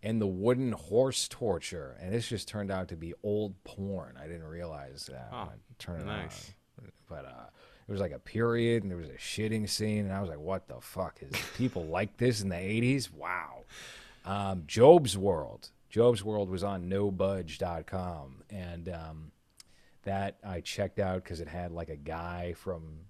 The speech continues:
Speaker 1: Scary Sixty-first in it. It had Owen Klein, the director of Funny Pages and,
Speaker 2: Hmm.
Speaker 1: um,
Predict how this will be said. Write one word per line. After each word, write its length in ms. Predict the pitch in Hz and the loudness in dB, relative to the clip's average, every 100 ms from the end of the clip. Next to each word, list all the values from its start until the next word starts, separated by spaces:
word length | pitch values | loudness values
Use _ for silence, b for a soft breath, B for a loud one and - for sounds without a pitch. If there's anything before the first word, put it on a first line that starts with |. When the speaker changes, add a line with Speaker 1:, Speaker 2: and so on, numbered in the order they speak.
| - | -18
Speaker 1:
Scary 380 | - - 101 92 | -12 -2 0 0
Sixty-first 680 | - 101 - 80 98 104 - | -4 -6 -6 -6 -2 -2 -2
in 80 | 107 | -4
it. 80 | 98 | -4
It 40 | |
had 160 | 90 80 | -6 -6
Owen 360 | 95 98 95 | -2 -2 -2
Klein, 580 | 87 85 87 90 95 104 107 b b b b b b - | -6 -6 -6 -4 -4 -4 -10 b b b b b b -10
the 420 | 95 87 82 82 - _ _ _ _ 95 | -6 -4 -6 -8 -12 _ _ _ _ -4
director 360 | 95 95 113 | -2 0 0
of 80 | 92 | -2
Funny 280 | - 104 104 | 0 2 2
Pages 760 | - 110 104 101 110 107 98 - _ - _ | 4 4 4 2 -2 -2 -8 -12 _ -20 _
and, 440 | 107 87 85 82 | -4 -2 0 -2
Speaker 2:
Hmm. 60 | 85 82 | 0 0
Speaker 1:
um, 360 | 78 76 73 | -2 -6 -10